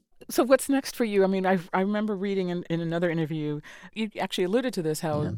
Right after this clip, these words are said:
Speaker 1: things that you liked to watch kind of growing up. And so now, how do you feel now that you've, you've done your own?
Speaker 2: I feel,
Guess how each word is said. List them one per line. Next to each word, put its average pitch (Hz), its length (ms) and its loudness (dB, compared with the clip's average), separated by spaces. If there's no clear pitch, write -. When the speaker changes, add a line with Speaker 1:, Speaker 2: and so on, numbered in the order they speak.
Speaker 1:
things 170 260 -2
that - 120 -4
you 196 280 -2
liked 151 460 -4
to 160 100 -6
watch 139 440 -6
kind - 180 -14
of - 80 -18
growing 143 360 -4
up. 139 160 -6
And 143 440 -6
so 185 320 4
now, 190 140 -2
how 233 140 0
do 220 80 2
you 208 80 0
feel 208 240 2
now 165 180 0
that 170 100 -2
you've, 160 460 -4
you've 165 180 -6
done 175 180 0
your 165 180 -2
own? 175 280 -6
Speaker 2:
I - 60 -14
feel, - 300 -10